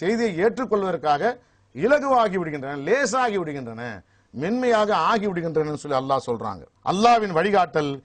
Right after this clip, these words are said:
இத்தகையதே ஆகும். தான் நாடுகின்ற எவர் மீதும் அவர் இதனை அளிக்கின்றார். அல்லாஹ்வால் வழிகேட்டிற்கு அனுப்பப்பட்டு விட்டவர்களை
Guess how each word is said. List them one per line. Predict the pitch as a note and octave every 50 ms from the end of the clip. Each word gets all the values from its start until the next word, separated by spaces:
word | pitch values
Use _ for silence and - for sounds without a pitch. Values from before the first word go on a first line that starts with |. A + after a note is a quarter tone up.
| _ _ C3+ D#3+
இத்தகையதே | D#3+ - B3+ A3+ G3+ A3 G3+ F3+ F3+ F3 D#3+ C#3+
ஆகும். | C3 A2+ B2 B2 A#2 G#2+ F#2 - _ _ _ _ -
தான் | F#3 F#3+ F#3+ F3 F3
நாடுகின்ற | G#3 C4 C4+ C4 B3 B3 A3 A3 F#3+ F3
எவர் | F#3+ A3+ A3+ G#3+ G3
மீதும் | F#3 F3 E3+ E3 D#3+ - - D3
அவர் | F3+ G#3 G#3 F#3+
இதனை | F#3 F3+ F3 D#3 C#3+
அளிக்கின்றார். | D#3+ F#3 - - D#3 D3 C3+ C3+ B2+ B2 A#2+ A2+ - _ _ _ _ _ - D3+
அல்லாஹ்வால் | F#3+ G#3+ A#3 A#3 A3+ G#3 G3 F3+ E3+ D#3+ D#3 D3+ - _ _ _ - G#2 A#2
வழிகேட்டிற்கு | D#3 G#3 B3+ C#4 B3 C#4 C4+ - - A#3+ A3 F#3 A3 A3 F3
அனுப்பப்பட்டு | F3+ A3 G#3 B3 A#3 D#3+ G#3+ - - F#3+
விட்டவர்களை | F3+ F3 - F3+ F3 D#3+ E3 D#3+